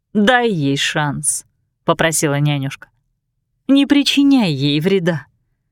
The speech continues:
«Обещаю, что дам тебе возможность поговорить с ней и выразить, как сильно ты ее любишь. И если она ответит на твою любовь, я проявлю к ней милосердие.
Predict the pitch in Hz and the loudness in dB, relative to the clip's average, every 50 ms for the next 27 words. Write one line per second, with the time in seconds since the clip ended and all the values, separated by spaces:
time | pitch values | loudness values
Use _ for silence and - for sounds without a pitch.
0 | _ _ _ _ _ _ _ _ _ _ _ _ _ _ _ - 165 170 156 180 | _ _ _ _ _ _ _ _ _ _ _ _ _ _ _ 0 0 2 4 2
1 | 185 - - - - 196 185 180 180 180 180 170 160 - - 180 156 165 165 156 | 2 2 0 0 2 2 2 4 2 2 2 0 -2 0 0 0 2 2 2 2
2 | 147 - 143 160 156 156 160 151 135 160 160 165 151 143 151 147 - - - 160 | 0 0 0 2 2 2 2 2 2 2 2 2 2 2 0 0 -2 0 -2 0
3 | 135 151 151 143 147 143 151 156 147 - - - 151 147 147 143 139 - - _ | 2 2 2 2 2 2 2 0 0 -4 -2 0 0 0 0 -2 -4 -6 -12 _
4 | - 151 165 180 165 160 180 190 190 180 165 143 131 147 139 - - - 147 139 | -2 0 2 2 4 4 4 4 4 2 0 0 0 -2 -2 -2 -2 -2 -2 -2
5 | - - - 160 156 151 147 147 147 - 151 147 143 143 143 143 139 139 143 135 | -2 -2 0 0 0 0 0 -2 0 0 2 2 2 2 2 2 2 2 0 -2
6 | 120 123 147 - - - - _ _ _ _ _ _ _ _ _ _ _ - 175 | -2 -4 -6 -8 -8 -10 -16 _ _ _ _ _ _ _ _ _ _ _ -2 0
7 | 185 190 185 196 208 - - 208 190 190 190 196 190 196 - 185 202 220 220 - | 2 2 2 2 2 2 2 2 2 2 4 4 2 2 2 2 2 2 2 2
8 | 170 147 - 156 151 - 147 151 156 156 156 156 160 151 180 196 196 - - - | 0 0 0 -2 0 2 2 2 2 2 2 2 2 2 2 2 2 0 -2 -2
9 | 160 170 202 214 214 - 202 185 180 180 175 160 170 170 170 156 - - 156 151 | 0 2 2 2 2 2 0 2 2 2 2 2 2 2 0 -2 -2 -2 -2 -2
10 | 151 147 143 147 143 143 143 143 - - 147 135 131 131 127 139 - - 147 | 0 0 0 0 0 0 0 0 -2 -2 -2 -2 -4 -6 -8 -10 -12 -14 -16